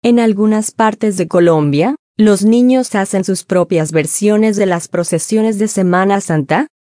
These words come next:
usando pequeñas figuras de papel maché y vestidos con ropas de época.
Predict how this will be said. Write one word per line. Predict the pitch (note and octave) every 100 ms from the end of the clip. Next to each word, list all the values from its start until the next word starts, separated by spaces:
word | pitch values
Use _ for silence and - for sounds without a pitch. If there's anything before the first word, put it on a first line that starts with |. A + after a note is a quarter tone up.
| -
usando | G#3 F#3+ F#3+ F#3 G3 F#3+
pequeñas | F3+ F3 G3 G3 F#3 -
figuras | F#3+ F3 G3 F#3+ F3+
de | E3+
papel | D#3 D3+ F3 F#3+
maché | F#3+ F3+ - G#3
y |
vestidos | A3 F3 - - G3+ G3 -
con | G3 F#3
ropas | F#3+ F#3+ G3+ G3
de | F#3 F#3+
época. | D#3 C#3+ C#3+ C3